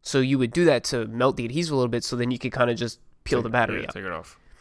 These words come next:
Speaker 1: Uh, well, heat it up a little bit. Go to put the tool that you use to get the battery out. I mean, this thing was swollen. So, you know, like, cell phone batteries are flat,
Speaker 2: Mm-hmm.
Speaker 1: right? They're pretty flat. This thing was probably a quarter to half an inch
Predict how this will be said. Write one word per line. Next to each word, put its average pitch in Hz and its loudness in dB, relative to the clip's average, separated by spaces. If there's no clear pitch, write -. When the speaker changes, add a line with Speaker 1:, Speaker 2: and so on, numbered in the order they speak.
Speaker 1:
Uh, 123 8
well, 151 8
heat 160 4
it 151 4
up 151 6
a - 0
little 123 0
bit. 120 2
Go 160 8
to 139 0
put - 4
the 127 2
tool 147 0
that 147 -2
you 135 -4
use 139 -2
to 127 -2
get 131 0
the 143 2
battery 123 0
out. 143 2
I - -12
mean, 120 2
this 202 2
thing 180 4
was 110 -4
swollen. 120 -4
So, - -8
you 156 4
know, 147 4
like, 131 2
cell 220 4
phone 226 4
batteries 160 6
are 113 2
flat, 107 -2
Speaker 2:
Mm-hmm. 120 -4
Speaker 1:
right? 117 -4
They're 127 4
pretty 170 2
flat. - -4
This 156 4
thing 196 6
was 156 2
probably 156 4
a 127 2
quarter 143 2
to 139 -6
half 117 0
an 123 -4
inch 120 -6